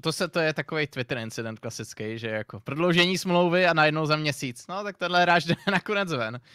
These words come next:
Takže jako ono to sice bylo, jako mě by to osobně zaskočilo, protože já jsem si myslel, že tam fakt přijde jenom ta změna rostru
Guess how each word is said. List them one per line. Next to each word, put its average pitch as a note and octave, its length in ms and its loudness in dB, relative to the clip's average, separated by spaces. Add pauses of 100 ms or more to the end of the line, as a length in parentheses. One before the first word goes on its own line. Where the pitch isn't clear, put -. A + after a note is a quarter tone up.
(320)
Takže B2+ 160 -6
jako C#3+ 160 -2
ono E3 120 -2
to F3 120 -6
sice F#3+ 240 -6
bylo, E3 180 2
jako E3 160 2
mě F3+ 140 -2
by F3+ 80 0
to F3+ 100 -2
osobně G#3 280 -4
zaskočilo, C3+ 520 -6
protože A#2 160 -4
já B2+ 60 0
jsem D3 160 -8
si D3 100 -10
myslel, C#3+ 260 -6
že C#3 60 -14
tam D3 140 -6
fakt C#3 160 -14
přijde C#3 280 -6
jenom C#3+ 160 -4
ta C#3+ 100 -6
změna C3+ 340 -2
rostru A#2+ 480 -8